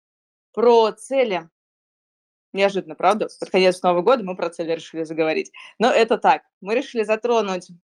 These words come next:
цели, желания, постановку целей, подведение итогов. В общем, все те тематики, которые сейчас на слуху и которые так или иначе каждый из нас все равно делает в своей жизни в конце Нового года.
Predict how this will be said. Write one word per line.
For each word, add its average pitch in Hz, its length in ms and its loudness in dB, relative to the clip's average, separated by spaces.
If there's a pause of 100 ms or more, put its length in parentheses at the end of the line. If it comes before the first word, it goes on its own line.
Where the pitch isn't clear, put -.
(120)
цели, 202 520 0
желания, 185 680 0
постановку 240 580 -6
целей, 196 680 -2
подведение 233 760 0
итогов. 226 440 0 (340)
В - 20 -4
общем, 214 280 -4
все 247 300 2
те 220 200 0
тематики, 220 640 -2
которые 208 420 -2
сейчас 190 400 -4
на 185 80 -8
слуху 294 480 0 (200)
и 202 80 -6
которые 240 640 4
так 214 380 0
или 180 140 -6
иначе 247 380 -8
каждый 220 440 -2
из 180 80 -8
нас 214 300 -4 (160)
все - 140 -10
равно 180 120 -4
делает 208 520 0
в - 60 -20
своей 175 280 -2
жизни 196 520 -4
в - 40 -20
конце 190 500 -2 (560)
Нового 175 240 2
года. 151 300 -4